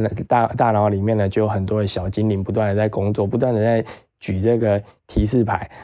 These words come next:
而且呢，有的时候小精灵还会打架，就是说，“不对，不对，你应该要先说这个串流的部分。”然后另外一个小精灵就说，“不对，不对，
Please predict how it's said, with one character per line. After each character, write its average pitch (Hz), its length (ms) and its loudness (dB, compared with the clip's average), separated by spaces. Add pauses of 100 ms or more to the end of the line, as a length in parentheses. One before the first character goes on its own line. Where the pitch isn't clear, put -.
而 127 120 2
且 127 180 2
呢， 104 140 2
有 98 140 2
的 110 80 2
时 127 80 0
候 127 60 4
小 95 180 -2
精 107 160 0
灵 104 160 2
还 101 60 2
会 113 100 2
打 101 220 -8
架， 101 260 -4
就 107 140 0
是 110 140 2
说 110 180 -2 (840)
，“不 - 80 -2
对， 165 140 4
不 135 80 0
对， 151 260 2
你 117 120 0
应 151 140 2
该 156 140 2
要 151 160 2
先 143 240 0
说 135 240 0
这 131 140 2
个 127 100 2
串 131 240 -2
流 110 160 0
的 107 80 0
部 113 220 0
分。” 104 260 -2
然 98 100 -4
后 120 80 0
另 143 140 2
外 135 120 2
一 - 20 0
个 113 80 0
小 95 160 -4
精 107 180 0
灵 104 60 0
就 107 100 0
说 123 120 0
，“不 175 100 0
对， 175 160 4
不 156 80 0
对， 165 180 2